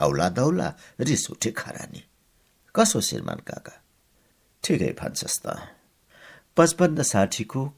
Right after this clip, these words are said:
कालो, दुब्लो, ग्याँचे शिरमाने माझीले आफ्ना प्राय पानी सुकेका निराश र शून्य आँखा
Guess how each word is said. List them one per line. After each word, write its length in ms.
कालो, 460
दुब्लो, 840
ग्याँचे 880
शिरमाने 640
माझीले 680
आफ्ना 300
प्राय 320
पानी 360
सुकेका 580
निराश 500
र 60
शून्य 420
आँखा 500